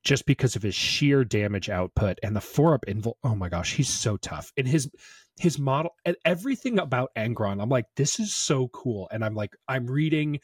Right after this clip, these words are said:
The Siege of Terra right now, and he has, like, been able to manifest on Terra at this point,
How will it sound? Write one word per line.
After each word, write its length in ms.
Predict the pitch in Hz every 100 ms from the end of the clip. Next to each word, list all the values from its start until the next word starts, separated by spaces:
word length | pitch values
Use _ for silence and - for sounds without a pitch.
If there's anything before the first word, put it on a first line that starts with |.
| -
The 80 | 117
Siege 320 | - 139 123
of 80 | 110
Terra 360 | - 123 120 113
right 220 | 110 117
now, 260 | 120 110 110 117
and 100 | 104
he 380 | 131 127 123 -
has, 240 | 123 -
like, 240 | 110 - _ _ -
been 100 | 110
able 220 | 127 127
to 120 | 110
manifest 600 | 95 95 117 - 135 -
on 120 | 127
Terra 400 | - 135 135 131 139
at 160 | 127
this 180 | 135 -
point, 480 | - 139 135 135